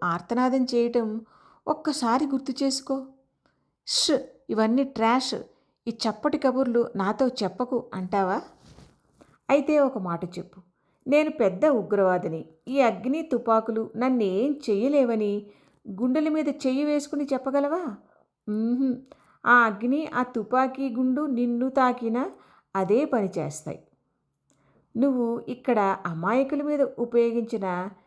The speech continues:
సెల్ ఫోన్ కంట్రోల్డ్ బాంబుని నీ షెడ్లో పెట్టుకుని కూర్చుని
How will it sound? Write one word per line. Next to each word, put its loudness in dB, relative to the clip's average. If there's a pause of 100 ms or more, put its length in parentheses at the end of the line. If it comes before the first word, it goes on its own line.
(300)
సెల్ 0
ఫోన్ 0 (120)
కంట్రోల్డ్ 0
బాంబుని 0 (380)
నీ 4
షెడ్లో 2
పెట్టుకుని -2
కూర్చుని -4